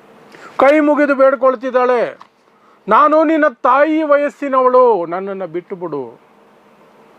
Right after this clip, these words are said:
ಆದರೂ ಈ ಕಾಮಂಧನಿಗೆ ಅದ್ಯಾವುದೂ ಕೇಳಿಸ್ಲಿಲ್ಲ, ಅದ್ಯಾವುದೂ ಕಾಣಿಸ್ಲಿಲ್ಲ. ಅವನ ಮುಖ ಬರದ ಹಾಗೆ ತುಂಬ ಜಾಗರೂಕತೆಯಿಂದ ಒಂದಷ್ಟು ವಿಡಿಯೋಗಳನ್ನ, ಲೈಂಗಿಕ ಕ್ರಿಯೆಗಳ ವಿಡಿಯೋಗಳನ್ನ ಮಾಡಿಟ್ಕೊಂಡು ಬ್ಲ್ಯಾಕ್ ಮೇಲ್ ಮಾಡ್ತಿದ್ದ.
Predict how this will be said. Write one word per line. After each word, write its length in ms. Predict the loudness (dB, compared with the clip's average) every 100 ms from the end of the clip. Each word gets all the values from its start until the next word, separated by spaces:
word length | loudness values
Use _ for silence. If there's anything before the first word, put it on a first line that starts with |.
| _ -12 -2
ಆದರೂ 380 | 0 0 0
ಈ 180 | 0 -2
ಕಾಮಂಧನಿಗೆ 840 | -2 0 2 0 -2 -6 -6 0 0 0 -4
ಅದ್ಯಾವುದೂ 760 | -2 0 2 4 4 4 0 -4
ಕೇಳಿಸ್ಲಿಲ್ಲ, 520 | 0 0 -2 -2 0
ಅದ್ಯಾವುದೂ 440 | 2 2 2 2 0
ಕಾಣಿಸ್ಲಿಲ್ಲ. 540 | -2 -2 -4 -6 -2 -2 -2 -8 -2
ಅವನ 260 | 0 0
ಮುಖ 360 | -2 -6 -4 0
ಬರದ 400 | 0 0 -4 -4
ಹಾಗೆ 760 | -2 2 4 2 0 -4 -6 _ _ _ _ _ _
ತುಂಬ 260 | -4 2 2
ಜಾಗರೂಕತೆಯಿಂದ 1080 | 2 2 2 2 0 0 -2 -2 -2 -2 -2
ಒಂದಷ್ಟು 480 | -2 -2 -6 -8
ವಿಡಿಯೋಗಳನ್ನ, 680 | -12 -4 -2 0 -2 -4 -4
ಲೈಂಗಿಕ 460 | -2 -2 -4 -8 -8
ಕ್ರಿಯೆಗಳ 540 | -6 -2 -2 0 -2
ವಿಡಿಯೋಗಳನ್ನ 640 | 0 0 2 2 2 -2 -4
ಮಾಡಿಟ್ಕೊಂಡು 600 | -6 -4 -4 -2 0 0
ಬ್ಲ್ಯಾಕ್ 440 | 0 0 0 -2
ಮೇಲ್ 200 | 0 0
ಮಾಡ್ತಿದ್ದ. 360 | 0 -4 -4